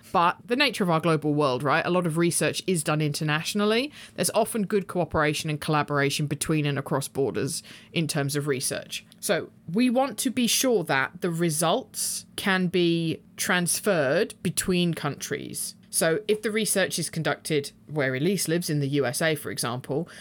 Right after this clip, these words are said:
we want to be sure that the results are of good quality, patients are safe, and that we can draw valid conclusions from the data, no matter where we're based in the world, so where I am in the U K or any other, any other place.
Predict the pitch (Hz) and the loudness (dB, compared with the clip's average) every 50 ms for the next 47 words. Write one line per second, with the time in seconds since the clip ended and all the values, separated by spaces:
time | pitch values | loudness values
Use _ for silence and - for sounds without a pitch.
0 | - - - 190 208 220 202 202 180 170 175 175 - - 180 160 156 160 160 - | -20 -6 -2 0 2 2 2 0 -2 -2 -2 0 0 2 2 2 2 0 -2 -2
1 | 165 156 151 156 147 160 151 147 - - 151 143 - - 233 202 - - - 156 | -2 -2 -2 -2 0 0 -2 -2 -2 -4 -6 -4 -4 -2 -2 -4 -4 -2 -2 0
2 | 143 143 143 - 165 147 151 151 - - - - 147 143 139 - - - - - | 0 0 -2 -2 -2 -2 -2 -2 -4 -10 -8 -4 -2 -2 -2 -2 -6 -6 -4 -2
3 | - - 208 214 226 226 - - - - - - - - - - - 156 160 160 | 0 2 2 2 2 0 -4 -8 -14 -18 -20 -20 -20 -20 -10 -4 -4 -2 -2 -2
4 | - 175 180 175 - - 185 175 170 165 - 170 170 190 190 185 175 175 170 165 | -2 -2 -2 -2 -2 -2 -2 -2 -2 -2 -4 -4 -2 0 2 2 2 2 2 0
5 | 147 156 170 165 175 175 180 175 - - - 180 165 - - 175 165 151 165 156 | 0 0 0 0 2 2 0 0 -2 -4 -6 -6 -4 0 0 0 0 0 -2 -4
6 | 147 - 160 147 143 143 143 - 147 143 143 139 - 175 180 233 262 - - - | -4 -4 -4 -2 -2 -2 0 0 0 0 0 0 0 0 0 0 0 -2 -6 -6
7 | - 185 190 190 185 - 196 175 156 165 190 196 185 185 175 175 165 160 - 147 | -2 0 0 0 0 0 -2 -2 0 0 2 2 2 2 2 2 0 0 0 0
8 | 151 147 - - 147 143 139 135 147 131 113 - - - 139 123 - - - 151 | 0 0 -2 -4 -4 -4 -2 -2 -2 -2 -2 -2 -2 -4 -4 -4 -6 -6 -2 0
9 | 147 143 143 139 143 147 143 147 143 139 139 135 135 135 135 - - 175 175 170 | 2 2 2 2 2 2 0 0 0 -2 -2 -2 -2 -2 -2 -2 0 2 2 2
10 | 180 185 185 - - - - - 165 156 151 160 156 147 143 135 135 139 123 131 | 2 0 0 -4 -8 -8 -2 0 2 2 2 2 2 0 0 0 0 0 0 0
11 | 120 - - - 170 165 156 143 127 113 101 - - - 80 - 139 - - - | -2 -6 -6 -4 -2 0 0 0 0 -2 -4 -6 -6 -6 -6 -6 -6 -8 -10 -10
12 | - | -10